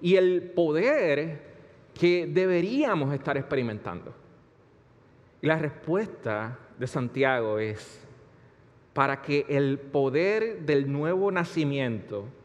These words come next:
comience a hacer cambios en nosotros,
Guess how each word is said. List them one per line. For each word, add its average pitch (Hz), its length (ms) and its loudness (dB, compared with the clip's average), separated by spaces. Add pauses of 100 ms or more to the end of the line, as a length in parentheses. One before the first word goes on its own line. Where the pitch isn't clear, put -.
(460)
comience 185 600 0
a - 80 -2
hacer 196 600 -2
cambios 165 920 0
en 135 120 -2
nosotros, 135 800 -4